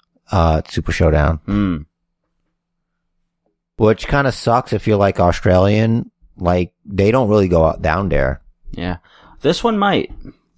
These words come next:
Speaker 2: Cedric versus Buddy.
Speaker 1: Oh. One can only hope that Buddy Murphy is the one guy that gets a new title.
Speaker 2: Shh.
Speaker 1: Yeah, we get it.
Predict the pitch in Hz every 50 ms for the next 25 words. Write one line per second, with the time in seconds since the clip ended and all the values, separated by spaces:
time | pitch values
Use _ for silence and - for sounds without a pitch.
0 | - - _ _ _ _ _ _ _ _ _ _ _ _ _ _ _ - - 151
1 | 131 143 151 135 143 135 131 135 147 143 139 117 101 - _ _ _ _ _ _
2 | _ _ _ _ _ _ _ _ _ _ _ _ _ _ _ _ _ _ _ _
3 | _ _ _ _ _ _ _ _ _ _ - - 104 87 80 73 71 71 76 -
4 | _ _ _ _ _ _ - - 101 95 98 113 131 156 190 208 202 - - 165
5 | 151 143 143 151 143 135 131 117 101 - 120 110 87 71 - - - - - -
6 | _ _ _ _ _ _ _ _ _ _ _ _ _ _ _ _ _ _ _ _
7 | _ _ _ _ - 104 95 92 87 - 120 113 113 110 107 104 104 104 98 -
8 | - - 90 87 87 90 85 90 87 85 87 90 90 87 87 87 87 80 82 87
9 | 87 85 82 82 80 78 - _ _ _ - - - - - - 87 - - 78
10 | 78 80 73 - 82 69 71 69 64 73 73 - - _ _ _ _ _ - -
11 | - - - - - - - - - - - - - - _ _ _ _ _ _
12 | _ _ _ _ _ - 87 80 73 71 80 - - - - _ - 98 85 85
13 | 82 78 71 - _